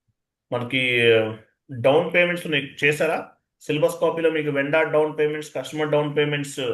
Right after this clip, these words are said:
ఆ, ఉన్నాయి. చూసారా సిలబస్ కాపీలో? పైకి వెళ్ళండి, పైకి వెళ్ళండి. నంబర్స్ యాడ్ అయ్యి ఉన్నాయి అక్కడ.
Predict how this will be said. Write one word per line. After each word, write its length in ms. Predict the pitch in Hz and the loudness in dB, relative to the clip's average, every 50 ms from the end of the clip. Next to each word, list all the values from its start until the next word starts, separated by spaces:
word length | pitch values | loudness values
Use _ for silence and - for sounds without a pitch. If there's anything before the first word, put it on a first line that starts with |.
| - - - _ _ _ _ _ _ _ _ _ _ | -4 -6 -12 _ _ _ _ _ _ _ _ _ _
ఆ, 80 | 113 117 120 117 110 113 - - - _ _ _ | 2 4 6 6 4 2 0 -8 -18 _ _ _
ఉన్నాయి. 220 | 135 135 139 127 131 - | -2 0 0 0 -2 -4
చూసారా 560 | - - 143 143 170 160 170 196 - - - _ | -8 -8 -2 0 2 2 2 0 -4 -8 -14 _
సిలబస్ 320 | _ 143 139 147 147 - | _ -4 -4 -4 -4 -2
కాపీలో? 340 | - 151 143 151 143 156 175 269 170 - - _ _ _ _ _ _ - | -2 -2 0 2 2 2 2 2 0 -6 -14 _ _ _ _ _ _ -4
పైకి 160 | 131 135 135 | -4 -2 -2
వెళ్ళండి, 360 | 151 147 147 147 147 151 - - - _ _ _ _ _ _ _ _ _ _ _ | -2 -2 0 -2 -2 -6 -8 -12 -16 _ _ _ _ _ _ _ _ _ _ _
పైకి 200 | 120 127 131 135 | -2 -2 0 -2
వెళ్ళండి. 360 | 143 135 135 139 143 147 - - - _ _ _ _ _ _ _ _ _ _ _ _ _ _ _ _ _ _ _ _ _ _ _ | -4 -4 -2 -4 -4 -6 -10 -14 -16 _ _ _ _ _ _ _ _ _ _ _ _ _ _ _ _ _ _ _ _ _ _ _
నంబర్స్ 340 | 117 120 131 147 143 - 147 | -6 0 0 0 0 2 2
యాడ్ 140 | 127 120 120 | 2 2 2
అయ్యి 140 | 117 110 107 | 2 0 0
ఉన్నాయి 180 | 98 95 90 | -2 -6 -10
అక్కడ. 140 | 90 87 80 | -10 -10 -12